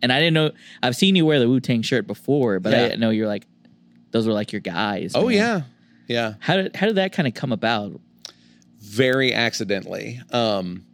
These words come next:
Speaker 2: 'cause actually I go back further than that. Uh, so
Speaker 1: Like Rakim type shit or what?
Speaker 2: No, man.
Speaker 1: Or
Speaker 2: Like,
Speaker 1: even,
Speaker 2: uh,
Speaker 1: like
Speaker 2: like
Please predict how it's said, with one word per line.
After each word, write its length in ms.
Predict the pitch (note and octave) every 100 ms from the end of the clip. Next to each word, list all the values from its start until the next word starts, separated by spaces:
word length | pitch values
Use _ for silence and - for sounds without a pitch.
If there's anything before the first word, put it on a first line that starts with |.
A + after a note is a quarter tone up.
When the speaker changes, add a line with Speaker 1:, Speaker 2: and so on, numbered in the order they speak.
| -
Speaker 2:
'cause 160 | B2+
actually 800 | A#2 C#3 - D#3 D#3+ D#3+ D#3 D#3
I 180 | - A2
go 600 | F#2 A2 A2+ A2+ A2+ A2+
back 420 | G2+ G2+ G2+ G2+ -
further 340 | F#2 G2+ A#2+
than 220 | G#2 F#2 -
that. 720 | - - F#3+ - - - - -
Uh, 420 | G#2 F#2+ F2+ F#2+ - - -
so 360 | - F#3 D#3+ D3
Speaker 1:
Like 140 | C#3+
Rakim 400 | G#2+ - C#3+ F3+
type 180 | G#3 G3
shit 220 | - G3+ C#3
or 80 | G#2+
what? 240 | G#2 E2 _ _ _ _ _ _ _ _ - -
Speaker 2:
No, 280 | D#3 D3+ E3
man. 280 | C3+ B2 B2
Speaker 1:
Or 40 |
Speaker 2:
Like, 120 | A#2 A2+
Speaker 1:
even, 140 | C3+
Speaker 2:
uh, 300 | B2+ A2+ A2 -
Speaker 1:
like 0 |
Speaker 2:
like 360 | B2+ A#2+ A2+